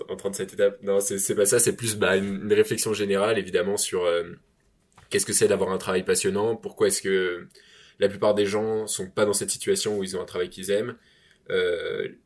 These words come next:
comment est-ce que l'école, euh, éventuellement nous, nous conditionne, si on peut dire ça comme ça, à avoir un travail, euh, qu'on, qu'on n'aime pas.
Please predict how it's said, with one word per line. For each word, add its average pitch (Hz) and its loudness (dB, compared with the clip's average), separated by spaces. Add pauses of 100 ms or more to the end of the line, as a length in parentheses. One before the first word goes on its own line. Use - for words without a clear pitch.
(120)
comment 110 -2
est-ce 107 0
que 104 0
l'école, 107 2
euh, 92 -2
éventuellement 98 -2
nous, 92 -8
nous 95 -12
conditionne, 104 -4
si - -10
on 98 -10
peut 90 -12
dire 92 -4 (140)
ça - -8
comme 95 -8
ça, - -4 (540)
à 90 -4
avoir 92 -2
un 90 -4
travail, 92 -4
euh, - -4 (260)
qu'on, 92 -4
qu'on 101 -6
n'aime 95 -4
pas. 107 0